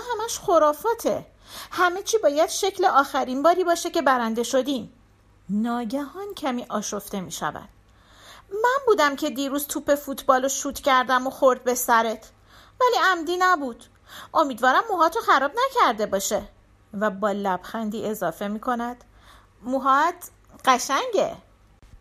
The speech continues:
بعد برمیگردد روی مبل و مینشیند. بریت ماری به او خیره می‌شود. روی هم رفته از پسرک بدش نیامد.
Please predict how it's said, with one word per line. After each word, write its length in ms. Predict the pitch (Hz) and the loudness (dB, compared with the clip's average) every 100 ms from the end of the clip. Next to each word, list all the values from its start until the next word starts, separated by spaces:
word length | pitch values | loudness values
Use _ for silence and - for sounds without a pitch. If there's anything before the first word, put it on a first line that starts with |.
| _ - | _ -2
بعد 480 | 240 254 262 269 - | 4 4 2 -6 -10
برمیگردد 800 | 214 233 294 294 269 262 233 240 233 | -4 0 0 -2 -4 -4 -2 -6 -6
روی 200 | 240 220 | -6 -6
مبل 340 | 220 320 294 | -4 -4 0
و 180 | 302 294 | 0 0
مینشیند. 720 | 247 180 - - - - - _ _ _ - - - | -4 -8 -10 -12 -12 -14 -18 _ _ _ -20 -20 -4
بریت 300 | 466 440 415 | 0 0 0
ماری 220 | 359 330 294 | -2 -2 0
به 100 | 247 | -2
او 100 | 240 | -2
خیره 360 | - 233 196 | -4 -4 -4
می‌شود. 640 | 190 185 202 190 196 196 226 | -4 -8 -8 -6 -6 -6 -4
روی 180 | 254 | -2
هم 300 | 254 247 254 | -2 -4 -6
رفته 340 | 262 294 - 349 | -4 -6 -6 -4
از 380 | 349 240 240 - | -2 -2 -6 -6
پسرک 720 | 247 233 254 269 311 320 - | -6 -4 -4 -4 -4 -8 -4
بدش 480 | 214 202 190 - 208 | -4 -2 -6 -8 -8
نیامد. 600 | 156 117 147 165 - | -8 -8 -10 -12 -16